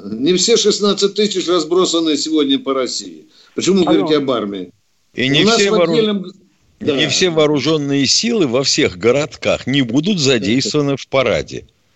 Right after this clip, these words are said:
Speaker 1: Да.
Speaker 3: Ну,
Speaker 1: У нас шест-,
Speaker 3: в чем проблема?
Speaker 1: шестнадцать тысяч живут, и, э, их, э,
Speaker 3: Они в Алабино все.
Speaker 1: Да. И их локализовали так, чтобы каждое подразделение не превышало пятьдесят человек, как это, в общем-то, вы знаете,
Speaker 3: Да
Speaker 1: с
Speaker 3: нет,
Speaker 1: известных
Speaker 3: человек, человек же интересовался, а, как,
Speaker 1: Всей
Speaker 3: э,
Speaker 1: армией.
Speaker 3: организован режим вообще в армии.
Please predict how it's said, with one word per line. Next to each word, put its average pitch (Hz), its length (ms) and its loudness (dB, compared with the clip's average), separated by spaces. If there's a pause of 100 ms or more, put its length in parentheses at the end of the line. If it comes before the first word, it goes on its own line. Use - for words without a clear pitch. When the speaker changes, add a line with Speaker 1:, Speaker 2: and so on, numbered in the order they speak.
Speaker 1:
Да. 92 220 -16 (720)
Speaker 3:
Ну, 120 280 0
Speaker 1:
У 139 100 0
нас 202 240 4
шест-, - 280 -2
Speaker 3:
в - 100 -2
чем 180 120 4
проблема? 202 220 2
Speaker 1:
шестнадцать 180 260 -2
тысяч 214 320 -2
живут, 175 500 0
и, 175 340 4
э, 156 240 -2
их, 180 380 0
э, 151 560 2
Speaker 3:
Они 185 180 4
в 208 80 2
Алабино 139 560 0
все. 107 320 -10 (240)
Speaker 1:
Да. 151 360 -4 (240)
И 214 200 2
их 220 100 0
локализовали 202 760 2
так, 220 300 -2
чтобы 175 260 -4
каждое 185 320 0
подразделение 180 760 0
не 165 120 0
превышало 160 560 2
пятьдесят 147 440 0
человек, 175 360 0
как 202 200 -2
это, 185 200 -2
в 147 80 2
общем-то, 143 400 0
вы 143 100 0
знаете, 143 320 -2
Speaker 3:
Да 143 80 2
Speaker 1:
с 151 60 0
Speaker 3:
нет, 131 140 0
Speaker 1:
известных 131 120 0
Speaker 3:
человек, 156 440 0
человек 139 440 0
же 123 120 -4
интересовался, 123 880 -2
а, 104 340 0
как, 120 340 0
Speaker 1:
Всей 190 240 4
Speaker 3:
э, 196 80 -6
Speaker 1:
армией. 120 380 -4
Speaker 3:
организован 117 840 0
режим 123 400 -2
вообще 117 420 0
в 92 140 -4
армии. 73 480 -4